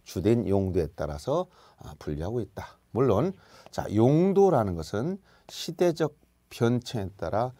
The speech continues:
아, 계속 바뀌게 마련이죠. 그래서 참고로 연역적으로 보면 천구백십 년 한일 합방이 되고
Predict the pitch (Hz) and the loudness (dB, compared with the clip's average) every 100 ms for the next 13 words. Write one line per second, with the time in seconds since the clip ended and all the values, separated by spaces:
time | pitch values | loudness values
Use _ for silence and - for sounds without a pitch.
0 | _ _ - 131 - 107 107 - - - | _ _ -20 -18 -14 -10 -10 -12 -16 -8
1 | 127 135 90 87 98 80 78 92 69 92 | -2 -2 -2 -4 -4 -6 -6 -8 -6 -8
2 | - 76 127 185 - - - - - 170 | -6 -4 -2 -2 -8 -20 -20 -8 -2 0
3 | 147 90 90 110 143 - - 131 113 92 | 2 2 2 2 2 0 -4 0 0 -2
4 | 82 139 92 - - - _ - - 151 | -4 -4 -6 -10 -20 -20 _ -12 -4 -2
5 | 156 156 131 85 95 151 - _ - 139 | 0 -2 0 0 0 -2 -8 _ -8 -2
6 | 131 117 69 - 139 151 143 127 - 113 | 0 0 -4 -4 -2 0 2 0 2 0
7 | 101 82 78 78 85 160 | 0 -2 -4 -2 2 2